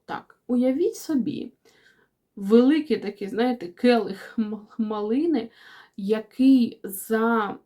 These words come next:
м, з-, залили таким дуже, дуже густим соусом з ванілі.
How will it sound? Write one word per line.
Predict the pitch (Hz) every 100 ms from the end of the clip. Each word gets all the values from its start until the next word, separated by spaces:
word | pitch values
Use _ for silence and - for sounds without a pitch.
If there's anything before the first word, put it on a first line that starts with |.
| -
м, | 117 92 - _ _ - _ _ - _ _ - 202 202
з-, | 190 196 - 190
залили | 202 220 226 247 240 220 233 277 269 202
таким | 190 196 - 214 202
дуже, | 190 196 240 262 269 240 202 - _ _ _ -
дуже | 196 226 240 240 226
густим | 208 202 - _ 240 262 285 269 _
соусом | - - - - - - 208 233 226 - 240 233 226
з | - 196
ванілі. | 202 196 190 190 180 -